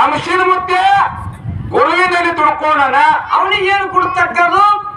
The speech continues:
Speaker 1: ಭಗವಂತ ಅವನಿಗೇನು ಕೊಟ್ಟ.
Speaker 2: ಹೌದಪ್ಪ, ಹೌದು.
Speaker 1: ಯಾಕಪ್ಪ ಅಂತಂದ್ರ,
Speaker 2: ಯಾಕಪ್ಪ?
Speaker 1: ಮಾಳಪ್ಪನೂ ಪರಮಾತ್ಮನ ಮಗನೇ,
Speaker 2: ಅಂಶಿದ್ರು
Speaker 1: ಅಂಶಿದ ಮುತ್ತೇನು
Speaker 2: ಪರಮಾತ್ಮನ ಮಗ.
Speaker 1: ಪರಮಾತ್ಮನ ಮಗನೇ.
Speaker 2: ಹೌದು.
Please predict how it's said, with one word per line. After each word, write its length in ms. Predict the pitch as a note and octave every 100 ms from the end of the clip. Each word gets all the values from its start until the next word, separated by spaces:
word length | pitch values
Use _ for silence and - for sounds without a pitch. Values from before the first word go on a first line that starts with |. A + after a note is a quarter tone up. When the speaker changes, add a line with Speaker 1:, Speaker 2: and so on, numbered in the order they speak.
| C3+
Speaker 1:
ಭಗವಂತ 640 | D3+ D#3+ G3+ G3 E3 D3+
ಅವನಿಗೇನು 520 | C#3+ D3+ D3 C#3+ D#3+
ಕೊಟ್ಟ. 380 | - - - C#3+
Speaker 2:
ಹೌದಪ್ಪ, 640 | C#3 - F#3+ G#3 F3+ -
ಹೌದು. 520 | C#3 C#3 - - - C#3
Speaker 1:
ಯಾಕಪ್ಪ 500 | - - D4+ D4 C#4+
ಅಂತಂದ್ರ, 400 | C#4 C4 C#4 B3 D4+ D#4 -
Speaker 2:
ಯಾಕಪ್ಪ? 380 | A3 G#3+ G#3+ - A3+ A#3 A#3+ A#3+ -
Speaker 1:
ಮಾಳಪ್ಪನೂ 960 | C3 D3+ F#3+ B3+ D#4 - E4 E4 E4+ F4+ G4 F#4 C#4+ - - - -
ಪರಮಾತ್ಮನ 640 | E3+ F#3+ A3 B3 A3 G3+
ಮಗನೇ, 760 | F#3 F3 E3 D#3+ D#3+ D#3+ F#3 -
Speaker 2:
ಅಂಶಿದ್ರು 580 | F#3 B3+ B3+ C#4 C#4 D#4 G4+ G4 - -
Speaker 1:
ಅಂಶಿದ 460 | D#3+ F3 - B3+ B3+
ಮುತ್ತೇನು 880 | B3 B3 A#3+ C4+ C#4+ D4 - - -
Speaker 2:
ಪರಮಾತ್ಮನ 520 | - B3+ B3+ B3 A3+
ಮಗ. 80 | -
Speaker 1:
ಪರಮಾತ್ಮನ 720 | - E3 D#3+ - D#3 F3 A#3
ಮಗನೇ. 360 | G3 C#3+ B2 A#2+
Speaker 2:
ಹೌದು. 540 | D#3+ E3+ - - -